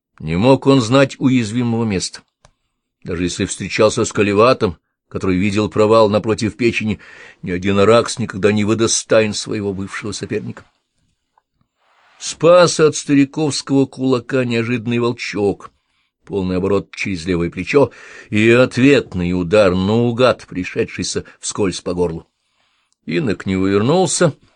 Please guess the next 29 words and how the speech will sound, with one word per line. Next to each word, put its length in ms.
отскочил 880
и 160
резко, 540
гулко 500
выдохнул, 720
словно 420
выплюнул 720
из 180
гортани 460
боль, 240
и 100
тут 160
же 120
опять 360
разразился 640
дробью 460
пустых, 580
лишь 220
щекочущих 760
ударов. 400
Рукавицы 600
у 40
него 200
были 180
старые, 840
сшитые 520
из 100
кабаньего 500
панциря, 520